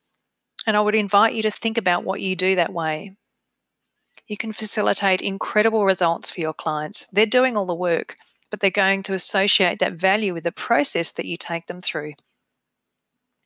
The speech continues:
Time is also valuable, but for a different reason, and it's because it's finite. The only way to make money based on time in your business is to charge a very high hourly rate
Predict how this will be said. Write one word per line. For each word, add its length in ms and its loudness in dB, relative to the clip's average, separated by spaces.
Time 340 2
is 160 2
also 420 0
valuable, 600 0
but 160 2
for 160 0
a 80 0
different 280 -6
reason, 480 -2
and 100 -4
it's 120 -4
because 300 -2
it's 160 -4
finite. 640 -4
The 120 -2
only 220 2
way 200 4
to 100 0
make 260 0
money 240 0
based 360 0
on 160 -12
time 560 -2
in 120 -2
your 120 -2
business 420 0
is 140 -2
to 120 -2
charge 520 2
a 100 -4
very 400 0
high 340 0
hourly 300 2
rate 440 -4